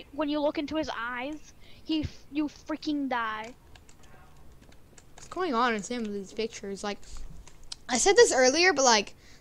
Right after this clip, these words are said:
Speaker 2: the pictures just freak me out. It's weird. Like, I don't know what's going, <gasps> wait, I saw the camera room on the pictures! These pictures help us understand what's going on. Yeah, see, that's from, <gasps> oh, dude.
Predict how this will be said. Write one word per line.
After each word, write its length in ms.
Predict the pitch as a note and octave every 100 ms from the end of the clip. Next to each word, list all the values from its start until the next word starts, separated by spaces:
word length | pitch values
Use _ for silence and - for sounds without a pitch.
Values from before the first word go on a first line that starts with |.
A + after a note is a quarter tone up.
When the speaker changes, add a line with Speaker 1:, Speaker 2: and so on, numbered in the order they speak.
| -
Speaker 2:
the 80 |
pictures 420 | - F#4+ - D#4 A3+
just 200 | A#3 -
freak 280 | C#4+ B3
me 160 | A3+ G3
out. 220 | A3 E3+
It's 140 | F3+ G3
weird. 380 | A3+ A#3+ E3+ F3 - - - - -
Like, 160 | G#3 A3
I 20 |
don't 160 | B3 B3
know 200 | A#3 G#3+
what's 440 | - F#3+ G#3 A3
going, 220 | A3 G#3 -
<gasps> 20 |
wait, 520 | G#4+ B4 A4+ G#4 A#4+
I 120 | E4 G4
saw 100 | A#4+
the 80 | A4+
camera 480 | G4+ A#4+ B4+ A#4+ G#4+
room 140 | F#4+
on 100 | F#4+
the 80 | F#4
pictures! 680 | G#4+ B4 A#4 F#4+ G#3+ F#3 - - -
These 160 | G4
pictures 720 | - B4+ - A4 G#4 A4 - - - - - - -
help 260 | - G4 G#4+
us 380 | G#4 G#4 - - -
understand 480 | E4+ F#4 F4 G#4 F#4+
what's 100 | E4+
going 180 | G4 G4+
on. 340 | A4+ F4 G#3+ - - -
Yeah, 160 | A4
see, 280 | - G#4 G#4
that's 220 | G#4 G#4 -
from, 440 | G4+ G#4+ G#4 G4 - - -
<gasps> 240 | - - D4+ G4 G4 E4+ D4 - - - -
oh, 240 | G4 G4+ D4
dude. 760 | F#4+ A4+ A4+ G#4 F4+ D4+ C#4